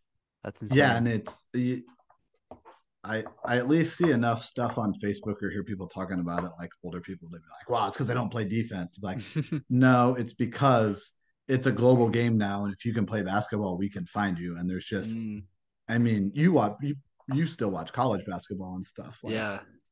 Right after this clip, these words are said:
Speaker 2: if you watch a Big Ten game, you know, a random Big Ten Network game on a Thursday night, and it's this Penn State,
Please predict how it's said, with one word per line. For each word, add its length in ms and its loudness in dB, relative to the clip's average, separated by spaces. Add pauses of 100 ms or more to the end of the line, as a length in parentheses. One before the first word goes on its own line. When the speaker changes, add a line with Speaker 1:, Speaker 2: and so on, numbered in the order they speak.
(160)
Speaker 2:
if 60 -12
you 100 6
watch 500 4 (180)
a 100 -4
Big 380 0
Ten 320 2
game, 460 -6 (640)
you 160 2
know, 220 -2
a 40 -2
random 520 6
Big 220 0
Ten 340 2
Network 440 -6
game 500 -4 (520)
on 220 2
a 200 -2 (300)
Thursday 480 2
night, 500 -2 (100)
and 120 -2
it's 280 -6
this 260 -8 (460)
Penn 320 2
State, 440 -2